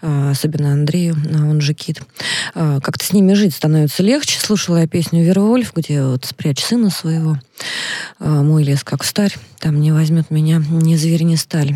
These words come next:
И думала, как же наши дети в зверей-то превращаются, и из кого они пример берут. Вопиющий случай в школе, а, сорок первой.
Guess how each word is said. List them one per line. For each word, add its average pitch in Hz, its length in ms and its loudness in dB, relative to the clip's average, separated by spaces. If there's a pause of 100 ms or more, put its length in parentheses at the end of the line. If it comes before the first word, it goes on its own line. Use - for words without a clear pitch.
(120)
И 156 340 2 (420)
думала, 220 260 4
как 202 180 -2
же 185 100 2
наши 208 260 2
дети 202 240 0
в 170 40 2
зверей-то 175 480 2
превращаются, 160 840 0
и 156 360 0
из 160 120 -2
кого 170 240 0
они 156 140 2
пример 170 340 2
берут. 165 300 0 (720)
Вопиющий 277 480 4
случай 247 500 4
в 175 80 4
школе, 220 440 4 (200)
а, 185 240 6
сорок - 360 0
первой. 160 800 4